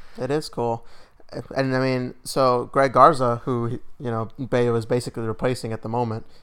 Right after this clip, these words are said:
uh, was out four to six months back i-, in late May. So right now we're hit, we're month five into that. Torn labrum in his right shoulder.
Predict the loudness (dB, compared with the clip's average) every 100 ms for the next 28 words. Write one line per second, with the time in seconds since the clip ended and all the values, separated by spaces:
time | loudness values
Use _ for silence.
0 | -16 -6 -2 0 -2 0 0 4 4 4
1 | 4 4 4 2 -2 -2 0 2 2 -2
2 | -10 -12 -2 6 6 6 0 -10 -8 -6
3 | -2 2 2 2 -4 -4 -2 -2 -4 -6
4 | -2 2 2 2 0 -2 -6 -20 -20 0
5 | 4 4 4 4 6 6 6 6 4 2
6 | 0 0 0 2 0 0 0 8 10 10
7 | 4 -8 -16 -20 -20 -20 _ -12 -8 -2
8 | -2 -2 -6 -20 -20 -20 -20 -20 -20 -20
9 | -20 -18 0 4 4 4 2 2 0 -2
10 | -2 0 0 -2 -6 -6 -8 -14